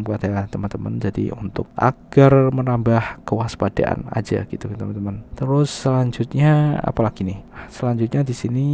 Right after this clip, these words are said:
hmm, oke, ini juga kita bisa menambahkan ekstensi, teman-teman. Di sini ya, get more extension. Jadi di sini kalau misalnya di H G kan Microsoft ya, teman-teman. Kalau di sini kita coba lihat untuk add-onnya. Jadi ini ada sendiri ya.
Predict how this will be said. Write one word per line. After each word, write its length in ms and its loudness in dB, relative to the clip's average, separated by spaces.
hmm, 1600 -2
oke, 480 2
ini 320 2
juga 320 2
kita 240 0
bisa 320 -2
menambahkan 540 0
ekstensi, 720 -2
teman-teman. 560 -8
Di 160 4
sini 400 -2
ya, 320 0
get 240 2
more 400 4
extension. 880 -2
Jadi 400 0
di 140 -2
sini 340 -4
kalau 240 2
misalnya 400 -4
di 140 -4
H 340 -4
G 240 0
kan 160 -4
Microsoft 720 -6
ya, 160 -6
teman-teman. 400 -10
Kalau 160 -2
di 160 -8
sini 240 -8
kita 220 -6
coba 180 -2
lihat 320 -2
untuk 240 -6
add-onnya. 560 -2
Jadi 240 0
ini 80 -2
ada 320 0
sendiri 400 0
ya. 240 2